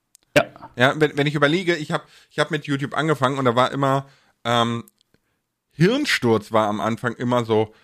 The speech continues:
Speaker 2: mein, ich sag mal so mein Nordstern, ne? Weil Hirnsturz, äh, ich hab ja angefangen mit Variety Gaming und so ein bisschen, äh, die Games wie Hirnsturz, ne? So, und der hatte da, jetzt lass mich nicht lügen, pff, hunderttausend Abonnenten oder so, ne? Und das war halt so,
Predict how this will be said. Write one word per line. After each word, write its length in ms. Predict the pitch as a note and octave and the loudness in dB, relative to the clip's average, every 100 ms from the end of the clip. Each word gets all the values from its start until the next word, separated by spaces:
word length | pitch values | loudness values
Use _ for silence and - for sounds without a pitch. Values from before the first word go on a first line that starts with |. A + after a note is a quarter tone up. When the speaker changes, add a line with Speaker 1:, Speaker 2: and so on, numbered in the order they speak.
| _ - | _ -6
Speaker 2:
mein, 500 | G2+ G#2+ G#2+ G#2 - _ _ | -2 0 -2 -6 -14 _ _
ich 100 | - | -16
sag 160 | G#2 G#2+ | -10 -6
mal 140 | G#2+ | -6
so 80 | G2 | -4
mein 200 | G2 G2+ | -4 0
Nordstern, 680 | G#2 B2 D3+ - G2 D2 D#2 | 2 0 0 -4 -4 -4 -6
ne? 180 | G2+ C#3+ | -6 -2
Weil 160 | A#2 | -2
Hirnsturz, 800 | - A2+ D3 D#3+ - C#3+ C#3+ - - | -2 -4 -4 -4 -4 -2 -2 -8 -8
äh, 200 | A2+ A2 | -6 -6
ich 140 | G#2 | -6
hab 100 | A#2+ | -4
ja 80 | A2 | -4
angefangen 320 | G#2 G#2 G#2 | -4 -6 -6
mit 160 | F#2+ F#2 | -8 -6
Variety 520 | F#2 G2+ B2 A#2 A2+ | -2 2 0 0 -4
Gaming 400 | A2 A2 A2 A2 | -2 0 -2 -4
und 120 | F#2 | -6
so 60 | G2 | -6
ein 80 | F#2 | -6
bisschen, 480 | - A2 G#2+ G2+ | -6 -4 -4 -6
äh, 100 | - F#2+ | -10 -10
die 140 | F2+ | -8
Games 320 | G2 F#2+ F#2+ - | -6 -6 -8 -12
wie 380 | F2 F2 A#2 A#2+ | -14 -10 -6 -4
Hirnsturz, 760 | A#2+ B2 A2+ - A2 G#2+ - | -2 -2 -4 -2 0 0 -6
ne? 240 | G2 A#2+ D3 - - - _ _ - | -8 -6 -8 -12 -20 -20 _ _ -4
So, 160 | A#2 A#2+ | -2 0
und 160 | G#2 | 0
der 140 | G#2 G2 | 0 0
hatte 200 | A2+ A2+ | -4 -2
da, 360 | G2+ G2+ G2+ - - _ _ | 2 2 -2 -14 -20 _ _
jetzt 180 | - F2+ | -20 -8
lass 220 | A2 A2+ | -4 -2
mich 180 | - G#2+ | -4 -8
nicht 200 | G#2 F#2+ | -8 -10
lügen, 640 | F#2 B2 A#2+ C3 C3 A2+ - - | -10 -8 -4 -4 -4 -6 -12 -12
pff, 760 | - D2 C#2+ - - - F#2+ | -10 -10 -12 -16 -20 -16 -14
hunderttausend 580 | F#2+ A#2+ B2 - A2+ A2+ | -8 -2 -2 0 -2 0
Abonnenten 460 | G2+ G#2+ G2+ B2+ D#3 | -2 -2 -4 -6 -4
oder 220 | D3 C#3+ | -2 -2
so, 180 | C#3 C#3 | -2 -4
ne? 140 | A#2 | -2
Und 80 | G#2 | -2
das 100 | G2+ | 0
war 80 | G#2 | 2
halt 140 | G#2 | 0
so, 160 | G#2+ G2+ | 0 -4